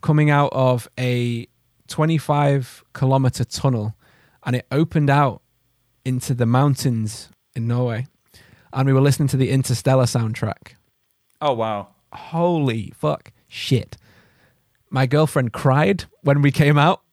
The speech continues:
Speaker 1: As we came out the tunnel, she literally, she saw the mountains and tears just welled up and she just started crying. It was insanely epic. It was wonderful.
Speaker 2: I
Speaker 1: So,
Speaker 2: don't know
Speaker 1: yes.
Speaker 2: if I c-, I don't know if I could continue dating someone after that if they cried in that instance.
Speaker 1: Really?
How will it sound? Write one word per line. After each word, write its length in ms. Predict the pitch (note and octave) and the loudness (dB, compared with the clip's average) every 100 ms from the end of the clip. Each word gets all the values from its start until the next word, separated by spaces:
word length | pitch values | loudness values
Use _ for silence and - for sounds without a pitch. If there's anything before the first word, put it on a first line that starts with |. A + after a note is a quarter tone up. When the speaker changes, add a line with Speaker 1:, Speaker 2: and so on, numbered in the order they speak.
| - | 0
Speaker 1:
As 140 | F3+ E3 | 2 4
we 80 | |
came 160 | F3 F#3 | 4 6
out 100 | F#3 | 4
the 80 | F#3+ | 2
tunnel, 500 | - G3 D3+ B2+ C3 _ _ | 2 4 4 2 -2 _ _
she 240 | - C#3 - | 0 0 2
literally, 480 | D3+ - C#3+ C#3 B2+ | 2 2 0 2 2
she 120 | C#3 | -2
saw 160 | D#3+ C#3+ | -2 0
the 80 | |
mountains 360 | C#3 C#3+ B2 A#2+ | 2 2 0 0
and 180 | A#2 A2+ | -2 0
tears 380 | C#3 C3+ B2+ A2+ | 2 4 4 0
just 160 | B2+ | -2
welled 280 | B2 A#2+ B2+ | 2 2 2
up 200 | C3 - | 0 -2
and 140 | B2 A#2 | -6 -4
she 80 | |
just 120 | A#2 A2 | -4 -4
started 280 | A2 - - | -4 -6 -6
crying. 400 | A#2+ A2+ A2 - | -2 -2 -4 -6
It 120 | B2+ | -6
was 240 | A#2 G#2 - _ _ _ _ - | -6 -8 -10 _ _ _ _ -10
insanely 840 | A#2+ - - - C#3+ C3+ B2 A2+ | -10 -8 -6 -2 2 2 0 -4
epic. 500 | G2+ - G2+ - - _ _ _ _ _ _ _ | -6 -6 -8 -10 -16 _ _ _ _ _ _ _
It 60 | - | -12
was 200 | G2 A2 | -10 -6
wonderful. 440 | A#2+ A2 - - - _ _ _ _ | -4 -4 -8 -16 -18 _ _ _ _
Speaker 2:
I 100 | C3 | -4
Speaker 1:
So, 60 | C3+ | 0
Speaker 2:
don't 100 | A#2+ | 2
know 60 | G#2+ | 0
Speaker 1:
yes. 120 | A2+ G#2+ | -2 -6
Speaker 2:
if 60 | |
I 60 | G#2 | -10
c-, 340 | - _ - - | -14 _ -20 -8
I 120 | B2+ | -6
don't 160 | C3 A#2+ | -6 -6
know 100 | A#2 | -8
if 120 | A#2 | -8
I 80 | A2+ | -12
could 160 | A2 | -12
continue 440 | A2 A#2 - A#2 G#2+ | -14 -12 -10 -8 -8
dating 360 | A2+ A2+ A#2 | -8 -8 -10
someone 300 | A2 G#2 G#2 | -12 -12 -12
after 260 | G2 - G2+ | -14 -18 -16
that 200 | G#2 - | -14 -14
if 80 | - | -16
they 100 | G2+ | -16
cried 320 | - G2+ G2 | -10 -10 -10
in 80 | G2+ | -14
that 120 | G2 | -16
instance. 560 | G#2 - A2+ A2+ - _ _ _ _ _ D3+ | -16 -16 -16 -16 -20 _ _ _ _ _ 0
Speaker 1:
Really? 340 | C#3+ B2+ | 2 4